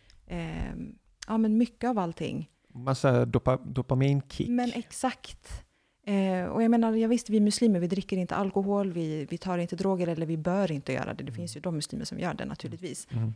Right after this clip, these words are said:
Speaker 1: Men, eh, vi bör inte göra det. Så då kanske man söker de här kickarna från andra ställen.
Speaker 2: Mm.
Speaker 1: Och då bör man fråga sig själv,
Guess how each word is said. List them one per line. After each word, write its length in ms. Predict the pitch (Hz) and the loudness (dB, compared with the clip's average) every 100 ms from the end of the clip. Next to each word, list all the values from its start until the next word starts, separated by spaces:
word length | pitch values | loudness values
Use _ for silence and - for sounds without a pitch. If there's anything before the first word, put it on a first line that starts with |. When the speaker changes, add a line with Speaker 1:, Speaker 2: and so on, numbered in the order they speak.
| - | -8
Speaker 1:
Men, 360 | 196 190 180 - | -2 0 0 -2
eh, 280 | - 165 151 | -6 -4 -4
vi 100 | 170 | -6
bör 300 | 165 214 233 | 0 4 6
inte 220 | 196 165 | 4 2
göra 180 | 165 - | -4 -2
det. 100 | - 175 | -4 -4
Så 140 | 190 | -2
då 120 | 175 | -2
kanske 280 | 202 247 220 | 2 2 2
man 180 | 190 175 | 0 0
söker 380 | - 214 208 170 | 2 2 0 -4
de 100 | 156 | -4
här 60 | |
kickarna 480 | - 202 - 208 165 | -4 -6 -2 -2 -2
från 240 | - 165 156 | -4 -6 -4
andra 380 | 220 196 196 247 | -2 0 0 -2
ställen. 560 | - 196 151 - 165 165 | 0 -2 0 -2 -4 -4
Speaker 2:
Mm. 320 | 120 107 110 - _ | -2 -2 -4 -10 _
Speaker 1:
Och 100 | 185 | -2
då 80 | 208 | 2
bör 120 | 220 | 4
man 140 | 240 202 | 4 4
fråga 280 | 196 180 | 2 0
sig 140 | 170 175 | -2 -4
själv, 340 | 160 156 156 | -4 -4 -6